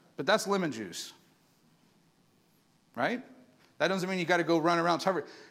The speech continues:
That guy's out of his head. Everything he does is lemon juice. He ain't no Christian. He's of the devil. Amen?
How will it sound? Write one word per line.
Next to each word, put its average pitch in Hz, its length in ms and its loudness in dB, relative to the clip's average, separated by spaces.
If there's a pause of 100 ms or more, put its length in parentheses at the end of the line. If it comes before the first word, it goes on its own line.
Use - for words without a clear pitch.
(120)
That 339 220 8
guy's 254 220 10
out 240 160 12
of 208 40 6
his 175 100 0
head. 247 260 6
Everything 269 360 6
he 269 120 6
does 277 280 8
is 233 120 2
lemon 214 260 2
juice. 160 260 0
He 277 140 2
ain't 269 100 0
no 226 120 4
Christian. 254 680 2
He's 302 200 8
of 285 100 10
the 269 60 2
devil. 254 600 6 (2750)
Amen? 165 380 -4